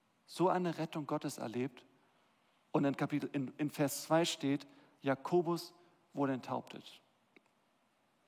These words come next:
Und was ich aber auch interessant finde, ist, dass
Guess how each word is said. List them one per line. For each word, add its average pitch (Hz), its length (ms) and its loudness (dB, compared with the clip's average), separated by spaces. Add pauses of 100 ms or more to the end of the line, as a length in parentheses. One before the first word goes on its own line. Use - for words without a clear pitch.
(1160)
Und 156 80 4
was 160 140 8
ich 165 100 4
aber 151 200 8
auch 247 200 8
interessant 160 500 2
finde, 170 280 2
ist, 147 360 -2
dass - 240 2